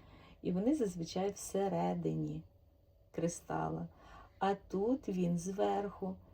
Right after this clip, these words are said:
Тобто я його, ось, я його трогаю. І оце така краса. І там всередині, подивіться, дуже красивий.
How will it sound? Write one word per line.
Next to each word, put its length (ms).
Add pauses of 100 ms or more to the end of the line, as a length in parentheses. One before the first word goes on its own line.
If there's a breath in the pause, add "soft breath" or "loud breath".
(160 loud breath)
Тобто 260
я 300
його, 180
ось, 240
я 280
його 200
трогаю. 760 (1500 soft breath)
І 180 (100)
оце 240
така 400 (140)
краса. 500 (1600 soft breath)
І 60
там 280
всередині, 880 (1160 loud breath)
подивіться, 720 (1800)
дуже 600
красивий. 1120